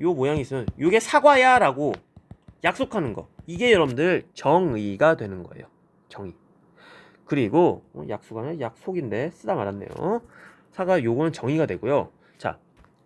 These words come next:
사과는 빨갛다라는 거. 빨갛다. 자, 얘도 하나의 문장인데 사과는 빨갛다라는 거는 우리가 사실은 어떤 것이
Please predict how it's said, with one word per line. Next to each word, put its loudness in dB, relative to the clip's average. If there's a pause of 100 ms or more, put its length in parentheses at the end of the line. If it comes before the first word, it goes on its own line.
(240)
사과는 2 (3750)
빨갛다라는 4
거. -18 (480)
빨갛다. -8 (460)
자, 2
얘도 6
하나의 6
문장인데 0 (320)
사과는 -4
빨갛다라는 0
거는 2
우리가 4
사실은 -2 (800)
어떤 0
것이 0